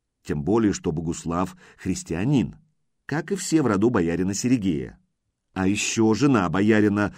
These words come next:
Сладислава — внучка болгарского царя по женской линии.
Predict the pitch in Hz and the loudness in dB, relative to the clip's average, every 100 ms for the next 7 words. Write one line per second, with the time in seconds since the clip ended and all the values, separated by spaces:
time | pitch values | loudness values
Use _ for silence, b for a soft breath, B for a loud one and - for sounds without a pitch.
0 | B - 117 107 85 78 95 120 139 165 | B -2 2 2 0 -4 -2 -2 0 0
1 | 156 B B 85 107 143 180 - 180 160 | -2 B B -2 0 2 -2 -4 -2 0
2 | 110 131 143 - 156 156 135 147 151 123 | 0 -2 -6 -6 -4 -2 0 0 -2 -4
3 | 143 - 180 156 104 78 76 67 | -4 -4 -2 2 2 2 -4 -6